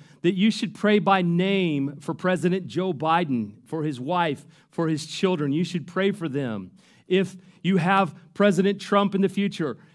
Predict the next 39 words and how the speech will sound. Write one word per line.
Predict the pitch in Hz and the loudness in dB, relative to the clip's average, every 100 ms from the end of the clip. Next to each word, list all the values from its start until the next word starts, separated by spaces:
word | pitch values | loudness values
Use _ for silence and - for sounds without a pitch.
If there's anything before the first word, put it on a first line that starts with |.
| _ - | _ 0
I | 175 | 2
hope | 180 202 | 2 0
that | 214 | -2
you | 185 | -2
will | 190 | -2
pray | - - 190 202 | -4 -2 2 2
for | 202 185 | 2 0
him. | 165 202 175 | 2 2 2
If | 180 | 2
you | 202 | 0
have | 190 | 0
a | |
different | 143 202 196 185 | 2 2 2 -4
president, | - 196 208 170 170 170 - - | -2 0 0 0 -4 -6 -10 -2
you | 214 | 2
are | 214 | 2
called | - 196 190 - | 0 -2 -4 -4
to | 214 | -6
pray | - 208 226 | -2 0 0
for | - 180 | 0 -4
them | 131 131 104 101 - - | -4 -4 -4 -8 -10 -2
and | 170 | 0
pray | 196 214 | 4 2
for | 208 | 2
the | 185 180 | 0 0
leaders | 175 214 214 156 | 2 2 2 0
in | 170 | -2
the, | 175 | -4
of | 160 156 | -4 -2
our | 156 143 | -4 -4
states, | - 196 208 185 - - _ _ _ | -6 -2 0 0 -2 -16 _ _ _
the | 151 | -2
leaders | 175 196 190 175 | 0 0 -2 -2
of | 170 156 151 143 | -4 -4 -4 -6
our | 151 139 | -8 -8
city. | - 196 196 135 - - | -2 0 0 -2 -6 -16
Pray | - 208 226 | -4 0 0
for | 190 147 | 0 -4
them. | 127 95 85 | -4 -6 -12